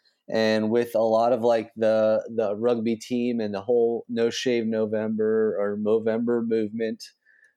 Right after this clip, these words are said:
um, it was cool to see why they did that and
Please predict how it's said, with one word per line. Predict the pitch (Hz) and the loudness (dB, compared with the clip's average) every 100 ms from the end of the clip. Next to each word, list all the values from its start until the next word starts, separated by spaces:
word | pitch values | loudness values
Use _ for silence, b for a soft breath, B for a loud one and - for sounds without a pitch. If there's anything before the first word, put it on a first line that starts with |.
| _ 110 | _ -2
um, | 101 95 95 | 0 -2 -2
it | 120 | -2
was | 117 - | -2 -4
cool | - 156 156 | -4 0 0
to | 127 | -2
see | - 147 135 127 - _ _ _ _ | -2 0 2 2 -2 _ _ _ _
why | 107 101 110 113 117 | -4 0 2 2 0
they | 107 | 0
did | 101 104 98 | -2 -2 -4
that | 85 - - | -8 -10 -8
and | 107 98 95 98 | -4 -4 -4 -6